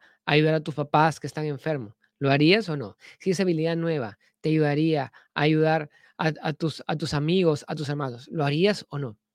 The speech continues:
Si no encuentras la motivación para estudiar, para aprender por ti mismo,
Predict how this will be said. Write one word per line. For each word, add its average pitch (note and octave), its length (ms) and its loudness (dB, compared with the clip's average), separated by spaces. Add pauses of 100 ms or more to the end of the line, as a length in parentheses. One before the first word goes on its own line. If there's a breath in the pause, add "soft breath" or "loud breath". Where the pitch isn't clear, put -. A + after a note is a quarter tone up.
(400)
Si - 180 -2
no G3 180 6
encuentras B3+ 580 2
la G3 100 2
motivación E3 680 -2
para D#3 160 0
estudiar, C#3 580 -4
para C3+ 160 -4
aprender C3+ 400 -6
por B2 240 -8
ti E3+ 180 -4
mismo, D#3 440 -6